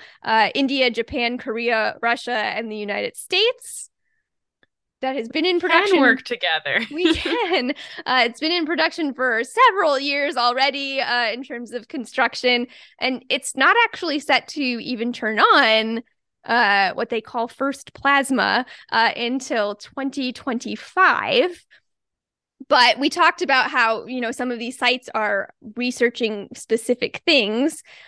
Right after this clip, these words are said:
Speaker 1: So they have, they have a website. You can visit I T E R dot org, uh, and you can find a whole bunch of information. They talk about, uh, so this is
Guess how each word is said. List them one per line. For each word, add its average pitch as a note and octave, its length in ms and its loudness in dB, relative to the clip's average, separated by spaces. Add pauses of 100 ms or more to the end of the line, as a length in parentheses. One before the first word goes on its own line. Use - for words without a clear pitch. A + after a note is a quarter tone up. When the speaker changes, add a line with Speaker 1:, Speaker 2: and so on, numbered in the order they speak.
(120)
Speaker 1:
So A#3 240 0
they B3 240 2
have, D#4 400 2
they B3 100 4
have F#4 200 4
a C4 80 2
website. G#3+ 680 0
You A3 160 -10
can A#3 220 -6
visit A3 280 2
I E3 140 2
T A3 360 -6
E - 20 0
R G#3+ 420 0 (320)
dot G#3 320 -4
org, C4 460 0
uh, F4+ 40 -14 (340)
and A3 140 -10
you A3 60 -10
can - 200 -6
find G3+ 240 -2
a A#3+ 100 -4
whole A#4 500 4
bunch C4 240 2
of A3+ 120 0
information. A#3 840 -4 (240)
They - 220 0
talk - 440 0
about, A3+ 400 2 (640)
uh, A#2 200 -4
so - 140 -4
this C4 220 -2
is A3+ 240 -8